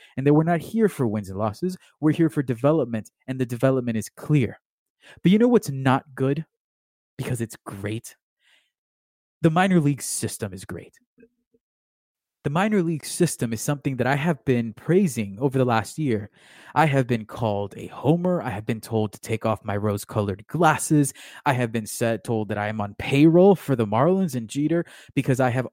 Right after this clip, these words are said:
continued to say that after this draft, the Miami Marlins farm system would be top ten. Well, if you're one of those people,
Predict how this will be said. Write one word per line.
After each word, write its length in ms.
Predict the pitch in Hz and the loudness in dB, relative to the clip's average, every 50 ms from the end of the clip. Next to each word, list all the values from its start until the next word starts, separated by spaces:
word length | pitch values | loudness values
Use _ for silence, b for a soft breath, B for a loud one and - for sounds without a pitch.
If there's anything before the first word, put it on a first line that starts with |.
| _ - | _ -8
continued 520 | - 139 123 - - 165 170 180 190 190 | -8 -6 -6 -2 -2 0 0 0 0 0
to 80 | - 180 | 0 -2
say 240 | 147 - 139 131 135 | 0 0 0 2 2
that 160 | 127 120 - - - | 0 0 -2 -6 -10
after 340 | 98 95 - - - 139 | -10 -10 -10 -4 -4 0
this 200 | 139 175 170 - | 2 2 0 0
draft, 580 | - - 143 135 117 101 98 117 156 - - - b b b b b b b b | -2 0 0 2 2 2 0 -2 -4 -6 -12 -20 b b b b b b b b
the 120 | 127 135 117 | -4 -4 -2
Miami 340 | 120 117 101 101 110 135 143 | 0 -2 -2 -2 -4 -4 -2
Marlins 440 | 143 139 139 143 143 151 143 - | 0 0 2 2 2 0 -2 -6
farm 340 | - - 160 160 156 156 151 | -6 -2 0 0 0 0 -2
system 400 | - - - 117 - - 127 117 | -6 -6 -8 -8 -4 -6 -4 -4
would 140 | 117 113 113 | -4 -6 -4
be 120 | - 113 | -6 -8
top 400 | 101 - - - 117 110 - - | -8 -8 -4 -2 -2 -2 -2 -4
ten. 260 | - - 104 98 - - _ _ _ _ _ _ _ _ _ _ _ _ _ _ _ _ _ _ _ _ _ _ _ _ _ - | -10 -12 -10 -10 -12 -14 _ _ _ _ _ _ _ _ _ _ _ _ _ _ _ _ _ _ _ _ _ _ _ _ _ 2
Well, 120 | 120 127 | 2 4
if 100 | 139 131 | 4 6
you're 120 | 165 202 | 6 6
one 180 | 208 214 220 202 | 8 8 6 6
of 60 | 190 | 6
those 240 | 170 190 185 170 - | 6 6 6 6 4
people, 600 | - - - 185 - - 113 107 110 143 170 | -2 -2 -2 -2 -2 -2 -4 -6 -6 -6 -8